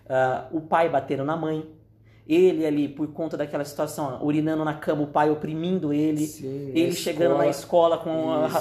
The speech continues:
Speaker 1: roupa velha, o tênis rasgado, as crianças zombando dele,
Speaker 2: Uhum.
Speaker 1: o primeiro escritório que ele tem, que é uma mesinha com uma
Speaker 2: Embaixo de uma
Speaker 1: bolachinha,
Speaker 2: escada, parece.
Speaker 1: embaixo de uma escada, o número na porta caindo,
Speaker 2: Sim.
Speaker 1: uma pessoa fracassada, mas assim, ali,
Speaker 2: Com
Speaker 1: lutando.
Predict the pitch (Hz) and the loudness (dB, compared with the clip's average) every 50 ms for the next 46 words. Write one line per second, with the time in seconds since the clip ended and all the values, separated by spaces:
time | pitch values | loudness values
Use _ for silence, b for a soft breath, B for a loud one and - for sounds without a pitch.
0 | - - 156 160 175 175 190 170 156 143 147 160 160 170 165 160 160 156 - 180 | 0 0 0 2 0 2 2 0 -2 0 0 2 2 2 2 2 0 -2 -2 -4
1 | 165 160 165 156 - 160 151 143 143 156 156 165 156 156 156 - - 156 160 160 | -4 -4 -4 -4 -2 -2 -2 -2 0 2 2 2 2 0 -4 -6 -8 -8 -8 -6
2 | 156 170 160 139 160 156 156 139 151 165 170 175 170 143 160 160 165 165 165 160 | -8 -8 -8 -6 -4 -4 -4 -2 -2 -2 -2 -4 -2 0 0 2 2 2 2 2
3 | 160 160 131 131 131 131 127 120 123 120 - - - 165 170 170 185 190 190 185 | 0 -2 -2 -4 -8 -8 -8 -10 -8 -6 -6 -2 0 0 2 4 4 4 4 2
4 | - - 165 - - 175 170 165 156 - 175 165 165 165 - 175 175 175 175 170 | -2 -8 -6 -2 0 2 2 2 0 -2 -4 -6 -6 -6 -4 -2 -2 -2 -2 -4
5 | 165 - 175 160 160 165 165 165 160 151 143 135 147 170 175 180 170 - 180 160 | -6 -6 -6 -6 -4 -4 -4 -2 -2 -4 -4 -6 -6 -6 -4 -4 -6 -6 -4 -6
6 | 160 151 156 165 165 160 - - 170 - 175 - - - - - 170 156 147 139 | -4 0 2 4 4 4 2 0 -4 -4 -4 -2 -2 -2 0 0 0 0 0 -2
7 | - 127 117 135 143 - 127 - - 113 117 117 180 170 151 147 156 175 190 - | -2 -4 -4 -4 -4 -6 -6 -8 -8 -6 -6 -6 -6 -2 0 2 2 2 2 -2
8 | 175 175 170 170 170 - - - 151 151 156 147 143 139 131 143 156 160 160 180 | -6 -8 -8 -8 -8 -10 -8 -4 -2 -2 -2 0 0 0 0 0 -2 -2 -2 0
9 | 190 202 185 175 170 170 160 - 180 165 170 170 175 160 - 185 190 185 175 180 | 0 2 2 2 0 -2 -2 0 2 2 2 0 -2 -4 -2 -2 0 0 0 0
10 | 190 202 190 156 147 139 120 113 135 135 131 131 135 135 - 156 170 - 185 175 | -2 -2 -2 0 0 -2 -2 -2 -6 -8 -8 -10 -10 -8 -4 -4 -2 0 0 -2
11 | - - 196 190 190 - 202 202 196 214 196 190 - - 202 190 190 185 185 185 | -2 -2 -2 -2 -2 -2 -4 -4 -4 -4 -6 -6 -6 -6 -6 -4 -2 -2 -2 -2
12 | 185 202 - - - 208 196 175 151 - - 214 214 214 226 226 208 185 - 185 | -2 -4 -6 -4 -2 -2 0 0 0 2 2 2 2 2 0 0 0 -2 -4 -6
13 | 202 240 233 - 262 277 403 | -6 -4 0 2 2 4 4